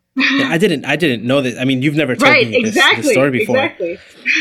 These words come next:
Speaker 2: So now I'm like, "Oh shit, I just brought up the game." Like, I just talked about it. You know, 'cause sometimes you have a client and you know exactly what they're dealing with, and you kinda try to, you don't wanna be so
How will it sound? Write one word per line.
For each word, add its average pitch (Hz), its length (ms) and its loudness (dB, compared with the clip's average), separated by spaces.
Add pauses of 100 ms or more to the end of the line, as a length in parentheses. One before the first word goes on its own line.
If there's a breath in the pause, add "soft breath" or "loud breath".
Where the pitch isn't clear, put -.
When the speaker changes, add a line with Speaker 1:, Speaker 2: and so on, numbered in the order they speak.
(180)
Speaker 2:
So 123 540 0
now 165 220 0
I'm 160 120 2
like, 131 360 0
"Oh 147 100 -2
shit, 143 260 0
I 131 100 -2
just 143 200 -2
brought 127 220 0
up 131 140 -2
the 131 80 -6
game." 127 380 -2
Like, 120 320 -6
I 151 120 -4
just 135 220 -6
talked - 260 -12
about 131 300 -2
it. - 180 -10 (200 loud breath)
You 220 80 0
know, 190 60 0
'cause 196 160 0
sometimes 240 300 2
you 190 100 2
have 170 120 2
a 131 60 0
client 151 340 -2
and 139 120 -4
you 127 80 -2
know 135 160 0
exactly 131 380 -2
what 127 100 -4
they're 117 100 -8
dealing 147 340 -4
with, 156 200 -2
and 113 100 -6
you 110 60 -8
kinda 123 260 -8
try 117 200 -6
to, 113 120 -8 (880 loud breath)
you - 60 -14 (100)
don't 143 180 -2
wanna 123 320 -4 (800)
be 123 240 -8
so 117 920 -6